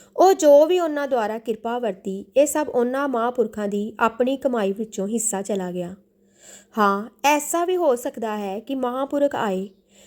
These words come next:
ਜਗਿਆਸੂ ਨੂੰ ਕੋਈ ਨੇਮ, ਭਾਵ ਕੋਈ ਗੁਰਬਾਣੀ ਦਾ, ਸੇਵਾ ਦਾ,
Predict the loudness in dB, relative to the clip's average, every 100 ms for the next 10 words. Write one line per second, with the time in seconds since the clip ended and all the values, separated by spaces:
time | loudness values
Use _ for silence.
0 | -6 0 4 6 4 0 -4 -2 -2 0
1 | 0 0 -2 -2 -6 -10 _ -2 2 2
2 | 2 -2 -8 _ _ _ _ 2 4 4
3 | 2 2 2 0 -2 -2 -4 -8 -12 -6
4 | 4 6 6 2 -2 -6 -8